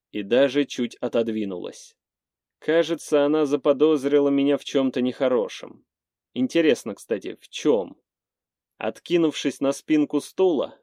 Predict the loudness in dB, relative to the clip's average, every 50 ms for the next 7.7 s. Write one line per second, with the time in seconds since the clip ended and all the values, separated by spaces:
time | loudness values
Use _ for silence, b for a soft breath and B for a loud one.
0 | _ _ _ -12 -2 2 2 2 2 0 -2 -4 -4 2 4 4 4 4 2 2
1 | 0 -2 _ 2 4 4 4 4 2 0 -2 -2 -4 -6 -2 -2 0 0 2 0
2 | -2 -2 -2 -4 -6 -6 -6 -4 -2 2 2 2 0 0 -4 -6 -4 -4 -4 -4
3 | -2 -4 -4 -4 -6 -8 -10 -10 -4 -2 0 0 0 -2 -4 -6 -4 -2 -2 -4
4 | -4 -6 -10 -12 -12 -20 _ _ _ _ _ _ _ _ _ _ _ _ _ _
5 | _ _ _ _ _ _ _ -16 -12 -10 -10 -10 -8 -6 -2 0 0 0 0 -2
6 | -2 -4 -6 -8 -8 -8 -10 -8 -8 -6 -6 -6 -4 -6 -6 -8 -6 -4 -4 -2
7 | -2 -2 -2 -2 -4 -4 -6 -10 _ -20 -20 -20 _